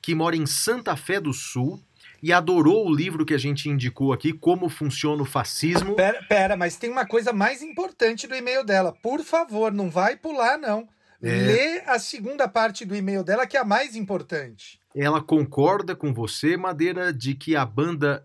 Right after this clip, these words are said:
Speaker 1: U two é a melhor banda de rock de todos os tempos, não é? Eu acho realmente um,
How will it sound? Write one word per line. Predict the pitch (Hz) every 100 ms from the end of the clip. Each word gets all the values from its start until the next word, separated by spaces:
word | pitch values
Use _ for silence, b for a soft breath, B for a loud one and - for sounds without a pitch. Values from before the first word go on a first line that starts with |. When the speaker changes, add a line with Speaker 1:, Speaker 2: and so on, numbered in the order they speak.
| -
Speaker 1:
U | 127 147 214
two | - - 175 196 220 _ _ _ -
é | 156
a |
melhor | 156 151 135 165 165
banda | 135 165 156
de | 143 160
rock | - 139 220 - - 226 233 _ -
de | 131 131 190
todos | - 180 170 135
os | 131 -
tempos, | 139 131 - 95 85
não | 110
é? | 151 156 b b b b
Eu | - 233 180
acho | 143 - 139
realmente | 123 123 123 123
um, | 127